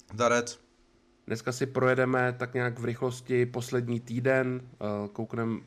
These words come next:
Speaker 2: do všech lig, eh, probereme, co se tak nějak stalo, eh, jak v Champions League, Evropská liga, český kluby a, a taky tomu právě přidáme i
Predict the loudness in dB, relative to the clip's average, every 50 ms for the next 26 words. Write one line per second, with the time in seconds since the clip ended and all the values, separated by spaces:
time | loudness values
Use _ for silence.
0 | -18 -20 _ _ _ _ _ _ _ _ -14 -8 -6 -6 -4 -4 -2 -4 -4 -2
1 | 0 0 0 2 0 -2 -4 -6 -4 -2 -2 0 0 0 -2 -4 -6 -6 -8 -6
2 | -4 -4 -2 -2 0 -2 -2 -4 -6 -12 -8 -6 -8 -8 -8 -10 -12 -12 -10 -4
3 | -2 -2 -2 -4 -6 -8 -4 -2 0 0 0 -2 -2 -6 -12 -20 -20 -20 -20 _
4 | _ _ _ _ _ -10 -6 -4 -2 0 0 0 -2 -2 -8 -6 -2 0 0 0
5 | 2 2 2 2 2 -2 -4 -6 -6 -6 -6 -6 -6 -4 -2 -2 -4 -4 -6 -10
6 | -6 -2 0 0 0 0 0 0 0 0 0 0 -2 -4 -8 -10 -12 -12 -10 -12
7 | -12 -12 -6 -4 -4 -4 -2 -2 -2 -2 -2 -4 -6 -12 _ _ _ _ _ _
8 | _ _ _ _ _ _ -20 -20 -14 -4 -2 -2 0 0 -2 -2 -4 -4 -4 -6
9 | -6 -4 -2 0 0 0 0 -2 -4 -8 -8 -6 -6 -4 -2 0 0 0 0 0
10 | -4 -4 -6 -4 -2 -2 0 0 -2 -4 -4 -4 -4 -4 -4 -4 -6 -8 -10